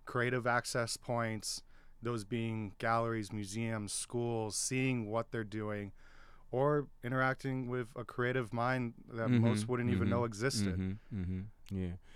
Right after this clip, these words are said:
Speaker 2: That's so important. You know, and I, I think a lot of times, because I'm, I'm just a, a grassroots oriented person,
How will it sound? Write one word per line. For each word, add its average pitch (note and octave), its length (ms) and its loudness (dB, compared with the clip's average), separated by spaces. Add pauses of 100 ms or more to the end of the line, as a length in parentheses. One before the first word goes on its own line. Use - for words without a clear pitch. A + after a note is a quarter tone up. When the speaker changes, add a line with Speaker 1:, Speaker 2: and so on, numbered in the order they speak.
(140)
Speaker 2:
That's D#3+ 160 2
so D#3 200 8
important. D3 360 6
You D#3 60 8
know, D3+ 160 6
and D#3+ 160 4
I, E3+ 180 6
I D#3+ 140 6
think G3 280 0
a C3+ 60 2
lot C3 200 6
of A#2 80 0
times, A#2 420 2
because A#2 380 0
I'm, D3 220 2
I'm D3+ 140 0
just C3 220 0
a, G#2 180 0
a F#2+ 80 -2
grassroots A#2 800 2
oriented G2+ 460 0
person, G#2 440 -4